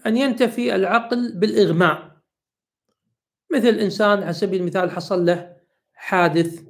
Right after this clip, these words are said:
فسقط على رأسه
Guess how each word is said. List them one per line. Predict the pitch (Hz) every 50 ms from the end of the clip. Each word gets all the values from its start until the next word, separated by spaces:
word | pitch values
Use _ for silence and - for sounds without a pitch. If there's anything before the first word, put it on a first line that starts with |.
| - _ _ _ - - _ _ _ _
فسقط | _ - 165 151 156 151 151 - - - - 208 202 202 - 175 - - 160 - - - - - _ _ _ _ _ _ _ - _ -
على | - 175 175 170
رأسه | 160 165 202 165 - - - 165 160 165 -